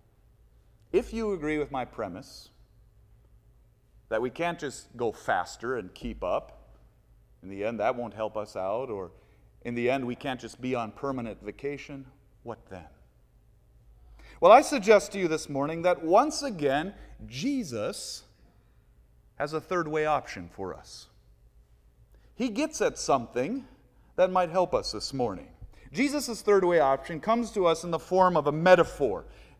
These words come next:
Matthew eleven. Nate already read it to us this morning. I'm gonna reread it, but in the Message, just to give another dimension of, of what Jesus is getting at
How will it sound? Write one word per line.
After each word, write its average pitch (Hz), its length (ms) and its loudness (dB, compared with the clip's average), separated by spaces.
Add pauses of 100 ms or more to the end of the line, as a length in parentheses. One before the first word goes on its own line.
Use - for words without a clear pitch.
(120)
Matthew 175 440 0
eleven. 113 320 2
Nate 185 200 0
already 170 480 4 (180)
read 151 280 2
it 113 180 -2
to 131 120 0
us 107 140 -4
this 107 180 -12
morning. 143 180 -2
I'm 262 60 -2
gonna 302 160 0
reread 196 480 0
it, 180 120 -4
but 190 160 -4
in 185 140 -2
the 175 60 -4
Message, 170 560 -4
just 170 240 -12
to 185 80 -10
give 170 180 -6
another 160 440 -6 (300)
dimension 151 640 -6
of, 110 220 -8 (200)
of 135 120 -8
what 156 160 -4
Jesus 143 420 -12
is 117 140 -14
getting 131 380 -4
at 92 200 -12